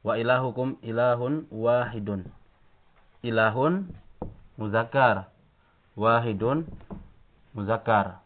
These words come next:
Atau tadi seperti contoh, min nafsin wahidatin, nafsin wahidatin. Nafsin ma'dud,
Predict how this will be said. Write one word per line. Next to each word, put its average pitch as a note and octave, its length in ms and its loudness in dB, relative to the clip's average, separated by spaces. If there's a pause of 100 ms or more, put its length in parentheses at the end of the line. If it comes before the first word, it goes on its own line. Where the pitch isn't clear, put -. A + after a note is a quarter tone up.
(580)
Atau A2+ 240 0
tadi B2+ 160 2
seperti B2 240 -2
contoh, A#2+ 320 2
min B2+ 240 0
nafsin B2+ 480 0
wahidatin, B2 880 4
nafsin C#3 560 -2 (3500)
wahidatin. A2+ 960 2 (1700)
Nafsin C3 560 0
ma'dud, B2+ 560 2